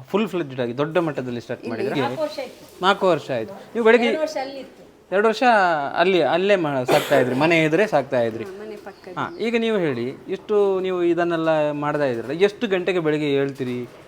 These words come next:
Speaker 1: ಇದನ್ನೆಲ್ಲ
Speaker 2: ಬೆಳಿಗ್ಗೆ
Speaker 1: ನಿರ್ವಹಣೆ ಮಾಡ್ಬೇಕಲ್ಲ, ಸುಲಭ ಇಲ್ಲ.
Speaker 2: ಹೌದು.
Speaker 1: ಹೇಗೆ?
Speaker 2: ಬೆಳಗ್ಗೆ ನಾಲ್ಕು ಗಂಟೆಗೆ ಏಳ್ಬೇಕು.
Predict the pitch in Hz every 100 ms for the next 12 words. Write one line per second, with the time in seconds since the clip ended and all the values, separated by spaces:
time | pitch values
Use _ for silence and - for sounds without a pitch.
0 | - 175 190 190 160 143 165 226 226 202
1 | 165 139 127 120 120 196 214 170 135 -
2 | - - - - 185 196 156 262 285 254
3 | 285 277 262 254 247 254 269 269 247 254
4 | 254 247 233 214 185 185 - 180